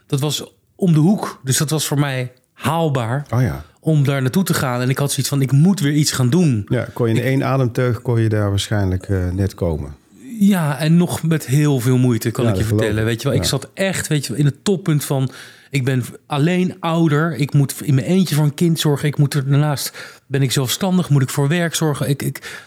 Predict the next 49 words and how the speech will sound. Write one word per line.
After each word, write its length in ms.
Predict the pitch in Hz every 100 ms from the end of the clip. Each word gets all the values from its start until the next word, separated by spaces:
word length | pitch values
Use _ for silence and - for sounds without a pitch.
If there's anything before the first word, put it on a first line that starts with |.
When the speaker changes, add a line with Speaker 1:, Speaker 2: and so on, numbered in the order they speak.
| _ -
Speaker 1:
ik 260 | 123 143 147
was 160 | -
op 200 | 143 - -
top 200 | 240 -
zwaar, 460 | - 170 160 160
ik 100 | 135
rookte 380 | 131 160 185 -
het 120 | 151
meest. 440 | 156 151 147 - -
Alles 320 | - 233 196
was 300 | 180 147 - -
slecht 400 | - 165 - 156
in 60 |
mijn 120 | 139
leven, 280 | 127 120 117
het 160 | 123 127
diepste 280 | 170 - -
punt. 240 | 147 120
En 100 | 127
mijn 120 | 117 - - - _ -
angsten 360 | 170 170 175
waren 160 | 156 143
het 100 | 131
hoogst. 400 | 135 120 104 -
Dus 120 | 127
ik 100 | 131
denk: 180 | 160 131
"Ik 320 | 147 - - -
moet 520 | 143 185 214 - - _
iets 380 | - 185 - - 131
doen." 440 | 165 156 104 - _
Speaker 2:
Mhm. 200 | 104 90
Speaker 1:
Ik 60 | 113 - _ _
denk: 220 | 120 117
"Dit 140 | 165
is 100 | 175
haalbaar, 580 | 135 151 151 135 131 135
dit 140 | 127 123
is 120 | 113
dichtbij. 640 | 120 - 120 117 151 185 -
Ik 120 | 135
ga 120 | 127
het 100 | 120
proberen." 440 | 127 127 151 131
Ik 80 | 113
ben 100 | 113
me 60 | 117
gaan 140 | 120
inschrijven. 600 | 147 175 - 165 160 143